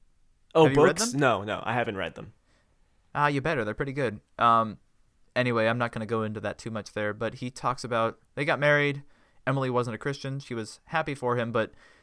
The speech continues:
Speaker 2: over their relationship, there was one point where Jack pressed Emily about her faith. He says almost to the breaking point, and I'm, I wanna hear what that story was right there.
Speaker 1: Yeah,
Speaker 2: It's
Speaker 1: that'd be cool.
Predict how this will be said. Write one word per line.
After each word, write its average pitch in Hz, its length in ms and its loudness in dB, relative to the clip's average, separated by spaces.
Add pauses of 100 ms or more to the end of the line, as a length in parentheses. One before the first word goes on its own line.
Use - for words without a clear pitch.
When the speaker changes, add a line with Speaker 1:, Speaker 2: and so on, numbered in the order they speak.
(200)
Speaker 2:
over 156 480 4
their 123 400 2 (100)
relationship, 135 640 2
there 127 140 2
was 120 420 0
one 139 300 2
point 123 540 -2 (240)
where 117 520 4 (320)
Jack 120 440 2 (180)
pressed - 400 2
Emily 110 400 -2
about 117 380 2
her 117 100 -2
faith. 104 400 -6
He 123 100 -6
says 113 180 -4
almost 120 320 -2
to 117 60 -4
the 104 80 -4
breaking 110 320 -2
point, - 340 -10
and 110 140 -8
I'm, 107 180 -6 (580)
I 127 100 0
wanna 131 280 0
hear 123 260 -2
what 110 180 0
that 101 140 -4
story 101 340 -2
was 101 460 -6
right 101 200 -6
there. 101 240 -8 (440)
Speaker 1:
Yeah, 104 200 -4
Speaker 2:
It's - 400 -8
Speaker 1:
that'd 120 180 -2
be 107 100 -8
cool. 90 320 -10